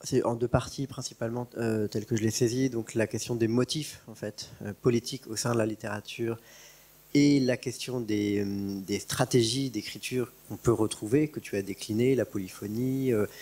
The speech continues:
euh, euh, euh, un certain langage sur, euh, sur, euh, sur le, le langage, enfin, que tu, bon, il y avait différentes, euh,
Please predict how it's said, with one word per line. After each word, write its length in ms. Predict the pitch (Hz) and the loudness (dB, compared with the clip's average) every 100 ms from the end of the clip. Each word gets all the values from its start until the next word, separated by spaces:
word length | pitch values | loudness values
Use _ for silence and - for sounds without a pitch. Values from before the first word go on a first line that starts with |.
| - - - | -16 -18 -10
euh, 640 | 104 98 95 95 95 92 90 - | -2 0 0 -2 -2 0 0 0
euh, 320 | 98 95 92 92 90 92 92 95 | -2 -2 -4 -6 -10 -10 -10 -6
euh, 400 | 92 92 90 90 90 87 95 85 | -4 -2 -4 -6 -8 -8 -6 -4
un 100 | 87 | -4
certain 240 | 95 104 | -2 0
langage 320 | 98 95 104 | 2 2 2
sur, 320 | - - 92 | 0 -2 -4
euh, 300 | 90 90 90 | -4 -2 -4
sur, 340 | - - 98 95 | -4 -4 -4 -2
euh, 320 | 90 87 90 | -2 -2 -2
sur 300 | - - 98 | -4 -4 -6
le, 200 | 90 87 | -6 -6
le 120 | 90 | -6
langage, 500 | 92 104 127 131 135 | -2 0 2 2 2
enfin, 180 | 110 - | 0 -4
que 100 | 107 | -8
tu, 100 | - | -8
bon, 180 | 95 95 | -10 -6
il 80 | 101 | -6
y 40 | |
avait 100 | 101 | -8
différentes, 460 | 98 - 110 110 | -4 0 2 0
euh, 100 | - | -2